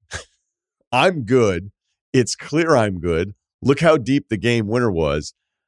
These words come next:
As much as it's a positive that Atlanta ended up being more competitive at the end of this series than the beginning, I wonder if it's just a continuation of everything we've <laughs> seen,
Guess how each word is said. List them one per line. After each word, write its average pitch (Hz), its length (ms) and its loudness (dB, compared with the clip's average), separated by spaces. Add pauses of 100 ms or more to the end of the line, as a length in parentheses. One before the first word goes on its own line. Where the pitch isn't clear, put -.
(1300)
As 113 220 2
much 147 240 2
as 156 180 -8
it's 120 120 -10
a 117 40 -2
positive 113 580 0
that 101 100 0
Atlanta 104 340 -2
ended 95 220 -4
up - 60 -12
being 104 220 -2
more 92 220 0
competitive 92 680 -4 (140)
at 87 80 -10
the 85 180 -10
end 95 140 -2
of 98 100 -4
this 104 220 -2
series 117 480 2 (160)
than 85 80 -2
the 80 80 -4
beginning, 98 640 -2 (880)
I 95 80 2
wonder 110 380 4
if 92 100 0 (240)
it's 98 180 -4
just 110 220 -4
a 101 80 -8
continuation 101 760 -2
of 78 60 -4
everything 95 380 0
we've 80 140 -4
<laughs> - 0 -
seen, 92 680 0